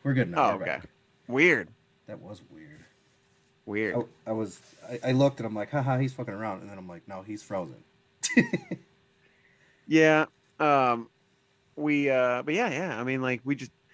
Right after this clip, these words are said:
Speaker 2: we've just been busy. And then
Speaker 1: Hmm.
Speaker 2: Jesse was on a fishing trip with the, with the, with the Pa and, uh, Jeremy, who I beat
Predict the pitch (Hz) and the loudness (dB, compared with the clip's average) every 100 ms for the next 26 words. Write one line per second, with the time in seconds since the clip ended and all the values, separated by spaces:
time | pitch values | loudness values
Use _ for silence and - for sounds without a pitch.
0 | _ _ - 208 254 - 269 175 247 302 | _ _ -4 -2 -4 0 2 6 4 4
1 | 208 117 127 160 170 170 160 185 190 190 | 2 0 0 2 4 2 2 -2 -2 -6
2 | 180 180 160 180 175 170 - 196 - 208 | -2 -2 0 2 2 0 2 0 2 -8
3 | - 233 240 165 160 - 147 135 135 156 | -4 -4 -2 -6 -6 2 4 4 2 -4
4 | - 135 123 123 _ _ _ _ _ - | 0 0 0 -6 _ _ _ _ _ -20
5 | - - - - 147 143 - - 170 196 | -20 -20 -8 -2 2 2 2 6 8 8
6 | 226 226 190 - 151 143 139 131 135 131 | 6 -2 -8 0 4 4 2 2 2 2
7 | 123 160 180 214 226 185 156 139 156 170 | 2 2 2 0 0 2 2 2 0 0